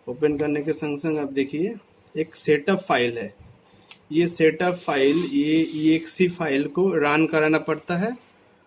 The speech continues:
उसके बाद ही ये printer installation होगा। तो देखिए ये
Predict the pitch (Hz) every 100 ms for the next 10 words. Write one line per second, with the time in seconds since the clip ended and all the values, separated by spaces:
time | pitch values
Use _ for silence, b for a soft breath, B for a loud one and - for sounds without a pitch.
0 | - 139 - 180 151 139 143 220 185 160
1 | - 151 151 214 143 135 143 139 151 120
2 | 110 107 - - 135 143 147 180 202 151
3 | 143 147 147 151